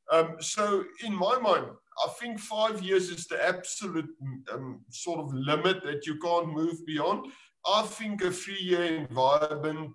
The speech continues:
is, is actually quite a good, um, space that every three years you need to go through it in detail. Um, and in a five-year space, you should actually also add the estate planning angle,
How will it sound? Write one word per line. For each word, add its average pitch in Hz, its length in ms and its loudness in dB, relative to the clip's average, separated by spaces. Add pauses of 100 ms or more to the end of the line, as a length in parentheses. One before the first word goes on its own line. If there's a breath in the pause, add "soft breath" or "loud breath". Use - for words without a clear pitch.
is, 143 440 -4
is 143 240 -8
actually 156 360 -2
quite 165 320 2
a 160 40 4
good, 151 480 0 (200)
um, 135 180 -4
space 151 520 -2
that 147 180 -4
every 156 360 -2
three 160 240 -8
years 143 360 -4 (260 loud breath)
you 147 120 -2
need 160 280 -2
to 156 100 -8
go 143 220 0
through 151 300 -2
it 151 80 -4
in 135 200 -6
detail. 202 600 -2 (260 loud breath)
Um, 151 200 2
and 160 200 2
in 156 120 2
a 156 40 0
five-year 190 580 0
space, 147 440 0 (240 loud breath)
you 156 100 -6
should 180 400 -4
actually 160 380 0
also 160 720 2
add 147 300 2 (180)
the 147 200 -4
estate 165 380 -2 (180)
planning 151 460 0
angle, 143 760 0